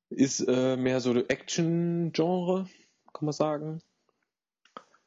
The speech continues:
Ist so ein bisschen mit, mit Samurai und so Mittelalter,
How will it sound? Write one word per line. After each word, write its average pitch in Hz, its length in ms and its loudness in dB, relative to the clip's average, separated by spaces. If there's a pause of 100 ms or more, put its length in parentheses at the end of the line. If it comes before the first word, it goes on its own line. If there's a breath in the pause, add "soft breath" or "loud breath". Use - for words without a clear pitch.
Ist 117 140 0
so 113 60 2
ein 101 100 -2
bisschen 110 340 -4
mit, 98 300 -6
mit 92 180 -4
Samurai 95 600 -2
und 95 420 -6 (380)
so 98 80 -2
Mittelalter, 107 640 -2